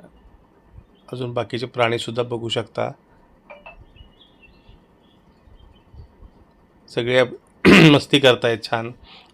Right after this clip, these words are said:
आणि रानगाय आहे का काय आहे माहीत नाही मला हे, पण हे सुद्धा सगळे घोळक्याने फिरतायत. आणि पाणी, पाण्याचं मोठं तळं असल्यामुळं त्याच्या आजूबाजूला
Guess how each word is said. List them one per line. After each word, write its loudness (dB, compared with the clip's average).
आणि -10
रानगाय 2
आहे 0
का -8
काय -6
आहे -4
माहीत -10
नाही -8
मला -8
हे, -10
पण -12
हे -4
सुद्धा -2
सगळे -2
घोळक्याने 0
फिरतायत. -4
आणि -10
पाणी, 6
पाण्याचं 2
मोठं 2
तळं 8
असल्यामुळं 0
त्याच्या 2
आजूबाजूला 2